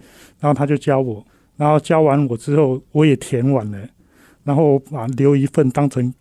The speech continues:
未来报税的工作底稿。所以第一年是他帮我报的，第二年之后我就可以开始自己报，那有问题就请教他们。但是做面包，我家生意越来越好，但是那个是一个竞争很激烈的环境。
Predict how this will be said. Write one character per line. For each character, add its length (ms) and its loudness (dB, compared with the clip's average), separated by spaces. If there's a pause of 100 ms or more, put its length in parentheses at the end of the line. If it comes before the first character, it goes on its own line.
(120)
未 240 4
来 300 -2
报 200 -2
税 180 0
的 100 -2
工 200 0
作 180 -2
底 240 -8
稿。 220 -10 (260)
所 160 0
以 40 4
第 160 2
一 40 6
年 200 2
是 160 -2
他 180 -2
帮 240 -2
我 140 -4
报 160 -4
的， 160 -18
第 180 0
二 80 4
年 100 0
之 180 -4
后 100 4
我 80 -4
就 100 -8
可 80 -4
以 60 -2
开 160 -10
始 100 -16 (220)
自 120 -4
己 140 -2
报， 180 -4 (220)
那 100 0
有 140 2
问 160 2
题 100 -4
就 140 0
请 180 -8
教 160 -6
他 240 -10
们。 160 -10 (840)
但 100 4
是 140 0
做 180 4
面 240 6
包， 320 0 (520)
我 180 0
家 400 0 (160)
生 220 2
意 80 4
越 180 4
来 140 0
越 160 2
好， 240 -6 (480)
但 120 2
是 120 2
那 120 4
个 120 2
是 240 2
一 20 -2
个 180 -2
竞 280 2
争 200 2
很 300 -4
激 200 -2
烈 180 4
的 100 -2
环 240 -2
境。 260 -2